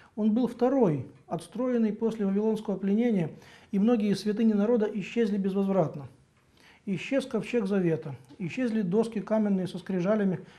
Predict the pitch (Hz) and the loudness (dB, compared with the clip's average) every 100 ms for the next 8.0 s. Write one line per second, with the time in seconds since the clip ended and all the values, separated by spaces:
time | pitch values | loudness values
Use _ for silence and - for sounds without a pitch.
0 | - - - 180 175 180 175 170 220 214 | -18 -18 -6 -4 -2 -2 -2 -4 -6 -4
1 | 190 160 196 - - 196 190 180 180 170 | -6 -6 -8 -10 -6 -6 -4 -4 -4 -2
2 | 165 151 143 - _ _ _ _ _ 202 | -2 -2 -8 -18 _ _ _ _ _ -4
3 | - 269 254 220 202 - - - - _ | -2 -2 2 2 2 -2 -18 -20 -20 _
4 | - 196 226 240 233 196 196 190 214 196 | 0 4 6 4 4 2 2 2 2 0
5 | - 180 175 160 151 139 - - _ 185 | 0 -2 0 0 -2 -4 -10 -20 _ 0
6 | 202 202 196 220 202 190 190 180 208 247 | 2 2 4 4 4 2 2 -2 2 4
7 | 240 - - - 190 - 185 180 139 | 4 0 -4 0 0 0 0 2 0